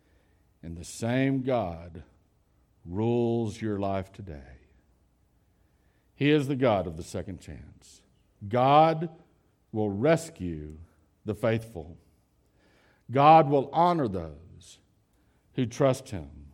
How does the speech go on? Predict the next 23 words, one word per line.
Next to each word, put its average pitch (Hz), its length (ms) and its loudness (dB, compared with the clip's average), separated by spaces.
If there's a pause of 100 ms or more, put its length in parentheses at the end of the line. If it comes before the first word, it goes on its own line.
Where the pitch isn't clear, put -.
(1400)
God 143 380 6
does 165 380 4
not 180 260 -4
promise 135 480 -4
you 90 520 -8 (920)
that 131 180 0
the 120 80 -2
troubles 160 480 4
of 151 120 0
this 151 260 -2
world 82 680 -6 (640)
will 98 120 -6
not 104 240 0
affect 113 460 -4
you, 78 280 -18 (1300)
but 87 120 -10
God 117 400 0
does 120 340 2
promise 92 460 -8
to - 80 -14
be 95 180 -6
your 98 160 -4
protector 92 680 -14